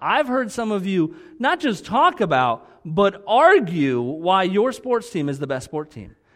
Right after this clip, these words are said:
and how the other ones are garbage. And you've backed it up with more facts than I thought could fit into a human brain about people and who's on the team. I, I couldn't tell you three people that were on the Steelers right now. Some of you could tell me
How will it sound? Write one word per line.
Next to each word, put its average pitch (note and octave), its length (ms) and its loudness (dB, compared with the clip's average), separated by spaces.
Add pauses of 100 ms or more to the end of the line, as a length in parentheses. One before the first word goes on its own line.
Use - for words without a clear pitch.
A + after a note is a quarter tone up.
(140)
and F3+ 140 -2
how D4 300 4
the D#4 120 2
other G#3+ 140 2
ones F3+ 200 -2
are D#3+ 80 -4
garbage. F3+ 460 -2
And G4 220 -4
you've D4+ 200 4
backed A#3 280 -2
it A#3 60 0
up G#3 240 2 (200)
with F#3+ 180 0
more A3 300 2
facts C4 400 -6
than F#3+ 140 -2
I G3+ 140 -2
thought G#3+ 400 -4
could F3 160 -8
fit G#3+ 220 -6
into G3+ 220 -4
a F#3 40 -4
human F3+ 320 -6
brain F3+ 380 -4 (240)
about D3+ 360 -2
people C#3+ 420 -6
and C3 340 -10
who's F3 280 -4
on E3 140 -6
the D3 80 -6
team. D#3+ 320 -8 (320)
I, E3+ 300 -4
I F#3 60 0
couldn't F3+ 300 -8
tell E3 180 -6
you C3+ 100 -4
three C#3+ 260 -6
people D3+ 340 -10
that G2+ 140 -12
were G2+ 80 -14
on G#2 140 -12
the G2 80 -16
Steelers G#2 340 -12
right G2 140 -14
now. F#2+ 140 -18
Some D#3+ 240 -8
of C#3+ 100 -6
you F3+ 140 -6
could C3+ 180 -12
tell D3 160 -8
me C#3 220 -6